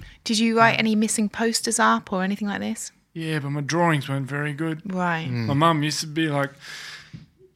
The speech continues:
Speaker 2: "Drawings are terrible! Stephen, you don't run!"
Speaker 3: Mm.
Speaker 1: Aw. Now, would you say it's your fault that your dad went missing because of your personality?
Speaker 2: Well, I don't know. He said, "Oh, don't push me off a cliff," and then I did, and then we couldn't find him anymore.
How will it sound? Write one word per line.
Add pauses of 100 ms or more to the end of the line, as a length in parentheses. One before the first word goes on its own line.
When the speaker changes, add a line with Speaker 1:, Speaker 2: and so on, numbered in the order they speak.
(880)
Speaker 2:
"Drawings
are
terrible! (200)
Stephen,
you
don't
run!" (600)
Speaker 3:
Mm.
Speaker 1:
Aw.
Now,
would
you
say
it's
your
fault
that
your
dad
went
missing
because
of
your
personality? (520)
Speaker 2:
Well,
I
don't
know.
He
said,
"Oh,
don't
push
me
off
a
cliff,"
and
then
I
did,
and
then
we
couldn't
find
him
anymore.